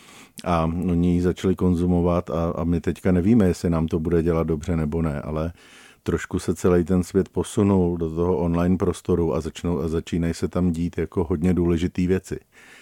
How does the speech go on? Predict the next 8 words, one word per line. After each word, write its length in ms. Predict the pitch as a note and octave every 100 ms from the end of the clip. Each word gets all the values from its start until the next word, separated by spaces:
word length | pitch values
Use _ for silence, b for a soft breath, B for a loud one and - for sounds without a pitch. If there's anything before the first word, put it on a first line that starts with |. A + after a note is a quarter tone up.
| B B B
Takže, 580 | D#2 D2+ E2 F2 F#2 F2+ _ b b b
ehm, 720 | - F2+ E2 D#2+ D#2 E2 - - -
nevím, 500 | - E2+ G2+ G2+ A#2
jestli 200 | A2 -
se 140 | G#2+ A2+
dá 160 | A2+
mluvit, 500 | G#2+ G2+ G2+ G#2
eh, 40 | -